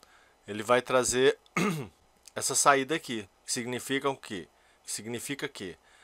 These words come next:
a gente tem duzentos e sessenta e três registros sem informação sobre idade, né? Como é que a gente contorna esse problema, né?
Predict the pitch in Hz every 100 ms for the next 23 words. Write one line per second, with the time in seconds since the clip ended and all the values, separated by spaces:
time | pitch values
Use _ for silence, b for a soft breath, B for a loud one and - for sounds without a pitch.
0 | b b b b - 98 117 - 123 120
1 | 110 135 - 139 170 180 156 147 - 139
2 | - 156 151 143 - 120 110 107 139 135
3 | 107 135 135 120 - - _ - - 160
4 | 185 - 156 156 131 - 135 143 151 _
5 | b b b b _ _ - - 135 151
6 | 151 113 104 92 92 _ _ _ _ -
7 | 95 117 _ b b b b _ 143 160
8 | 175 165 165 - 160 - 135 135 - 127
9 | 117 101 90 82 90 110